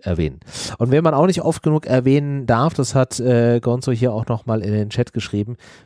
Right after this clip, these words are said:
wie hervorragend bitte ist es, dass wir einen Götze da haben, der auch nochmal das komplette Spiel und auch seine Mitspieler auf ein komplett anderes Level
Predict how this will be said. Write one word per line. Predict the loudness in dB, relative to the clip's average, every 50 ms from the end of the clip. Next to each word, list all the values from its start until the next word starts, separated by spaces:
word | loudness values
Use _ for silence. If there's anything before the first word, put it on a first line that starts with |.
| _ -4
wie | 0 0 0 0 -2 -2
hervorragend | -2 -2 0 2 2 2 2 2 2 2 2 2 2 -2 -6 -6 -2
bitte | 0 0 2 2 2 2
ist | 2 2 0 -2 -4 -2 -2
es, | -2 0
dass | 2 0 0 0 -2
wir | -4 -2
einen | -2 -4 -2 -4 -2 -2
Götze | 0 -2 -2 -2 0 2 2 4 2 2 2
da | 2 2 2 2
haben, | 2 2 2 2 0 -2 -6 -2
der | 0 0 0 0 0
auch | -2 -2 -2 -2
nochmal | -4 -4 -4 -4 -4 0 0 2 2 2 2 0 -2 _ -4
das | -4 -4 -4 _ _ _
komplette | -4 -4 -4 -2 -2 0 2 4 4 4 2 2 2 0 0
Spiel | 0 -4 -6 -2 0 2 2 2 0
und | -2 -4 -8 -4
auch | -2 -2 0
seine | 2 2 2 2 0 -2
Mitspieler | -4 -4 -6 -4 -4 -2 0 0 0 0
auf | 0 -4 -4
ein | -4
komplett | -4 -4 -4 -2 0 -2 -2 -4 -6
anderes | -4 -4 -2 -2 -2 -2
Level | 0 -2 0 0 0 0 0 -2